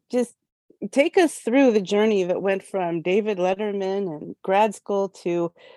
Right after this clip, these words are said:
becoming this anti-Semitism educator and grassroots advocate.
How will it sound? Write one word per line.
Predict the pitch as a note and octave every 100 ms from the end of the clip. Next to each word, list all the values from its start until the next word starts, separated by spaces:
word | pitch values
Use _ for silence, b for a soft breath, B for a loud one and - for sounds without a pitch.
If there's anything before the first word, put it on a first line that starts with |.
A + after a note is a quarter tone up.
| b -
becoming | G3+ - G#3 G#3+ G3 F3+ E3+
this | F3+ F#3 F3 - -
anti-Semitism | F#3+ G3+ G3+ G3+ F3+ F#3+ F#3 F#3+ F3+ E3+
educator | F3 G#3 - D#3+ D3 -
and | E3+ F3
grassroots | F3+ F#3 - G3 F3+
advocate. | - F3 G3 E3+ - -